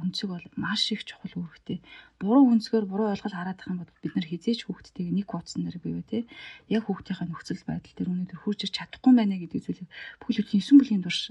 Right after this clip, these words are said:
зохиогч маань яриад 10 дахь үлгэс эхлээд за одоо та бэлэн боллоо. Одоо та хүүхдтэйгээ цаашаа ажиллахын тулд уур чадруудад сураг тодорхой юм хяналт одоо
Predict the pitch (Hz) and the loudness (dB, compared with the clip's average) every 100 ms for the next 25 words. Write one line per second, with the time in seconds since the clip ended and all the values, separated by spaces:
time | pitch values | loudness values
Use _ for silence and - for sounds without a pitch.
0 | - - - - - 170 170 170 285 - | -14 -8 -8 -8 -8 -6 -6 0 0 0
1 | - - - - - 165 220 254 320 269 | -14 -20 -20 -20 -8 0 2 2 6 6
2 | 226 233 - 254 254 - 202 185 185 262 | 6 -2 -2 -4 -4 -2 -2 0 0 -2
3 | 254 196 165 - 165 165 - - 247 - | 0 -4 -2 -4 -4 -6 -8 -6 -6 -6
4 | - - - 165 226 254 226 - 214 - | -18 -16 -12 -2 0 2 2 0 -2 -6
5 | - 190 185 - 180 - 175 160 170 - | -4 -2 -2 -6 -8 -6 -6 -8 -10 -8
6 | - 196 240 277 - - _ 185 - - | -6 -4 -2 -4 -8 -20 _ -12 -8 -10
7 | - 175 170 185 - 170 175 - - - | -8 -8 -8 -12 -10 -10 -10 -14 -20 -20
8 | - - - - - 208 180 175 - 185 | -14 -6 -4 -4 -2 0 0 -4 -4 -6
9 | 202 - - - - 160 - 180 170 | -6 -14 -20 -14 -8 -8 -6 -6 -8